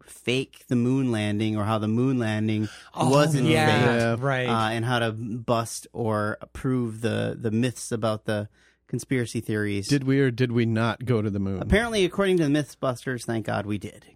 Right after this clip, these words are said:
Speaker 1: go to the moon.
Speaker 3: Yeah.
Speaker 2: You know, that one I think is, is
Speaker 1: It's a
Speaker 2: just
Speaker 1: classic.
Speaker 2: It's, it, it's
Speaker 3: Yeah.
Speaker 2: like, it's like a flat Earth.
Speaker 1: Mm-hmm.
Speaker 2: You know, like the flat Earth society is like, "Come on, stop it."
Speaker 1: Well, you know,
Speaker 2: Stop
Speaker 1: in
Speaker 2: it.
Speaker 1: twenty
Speaker 3: Yeah.
Speaker 1: years, oh, I was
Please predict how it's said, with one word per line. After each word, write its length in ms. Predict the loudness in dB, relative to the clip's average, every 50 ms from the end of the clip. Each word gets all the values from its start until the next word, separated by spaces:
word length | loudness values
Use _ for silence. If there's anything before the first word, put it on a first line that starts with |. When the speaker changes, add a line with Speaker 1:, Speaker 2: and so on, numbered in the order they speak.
| _ -10
Speaker 1:
go 140 | -10 -10
to 60 | -10 -10
the 100 | -10 -10
moon. 260 | -12 -12 -14 -16 -20 _ _ _ 0
Speaker 3:
Yeah. 260 | 2 2 2 2 2
Speaker 2:
You 80 | 2 2
know, 120 | 2 2
that 260 | 4 2 2 2 0 0
one 180 | 0 0 0
I 160 | 0 0 -2
think 360 | -4 -2 -2 -2 -2 -2 -2 -4
is, 300 | -2 -2 -2 -2 -2 -6 -6
is 220 | -6 -4 -4 -4 -4
Speaker 1:
It's 20 |
a 40 | -2
Speaker 2:
just 160 | 0 0 0
Speaker 1:
classic. 340 | 0 0 -2 -6 -10 -14 -16 _ _ _ _ 0
Speaker 2:
It's, 200 | 0 0 0 0
it, 100 | -2 -2
it's 220 | 0 2 2 4 4
Speaker 3:
Yeah. 80 | 4 4
Speaker 2:
like, 80 | 4 2
it's 120 | 0 0 0
like 120 | -2 -2
a 40 | -2
flat 380 | -8 -6 -2 0 0 0 0 -2
Earth. 480 | -2 -2 -2 -2 -4 -8 -12 -20 -20 _ _ _ 0
Speaker 1:
Mm-hmm. 160 | 2 2 2 0 -2 0
Speaker 2:
You 60 | 0
know, 60 | 2
like 120 | 2 2 0
the 80 | -2
flat 280 | -2 0 2 2 2 2
Earth 160 | 0 0 -2 -2
society 400 | -4 -4 -2 -2 -2 -2 -2 -4
is 120 | -6 -8
like, 140 | -12 -14 -14
"Come 280 | -14 -10 -6 -6 -6
on, 460 | -6 -6 -10 -12 -12 -10 -10 -10 -10 -10
stop 500 | -8 -2 -2 0 0 0 -2 -4 -6 -10
it." 300 | -16 -16 -18 -20 -20 _ _ _ _ _ _ -4
Speaker 1:
Well, 100 | -2 0
you 80 | 4
know, 160 | 4 4 4
Speaker 2:
Stop 80 | 4 2
Speaker 1:
in 80 | -2 -4
Speaker 2:
it. 60 | -2
Speaker 1:
twenty 340 | 2 4 4 6 4 4 0
Speaker 3:
Yeah. 60 | 0
Speaker 1:
years, 160 | -2 -2 -2 2
oh, 300 | 2 2 2 2 -2 -4 -12 -14 _ -2
I 120 | 0 0 2
was 260 | 2 0 -2 -2 -8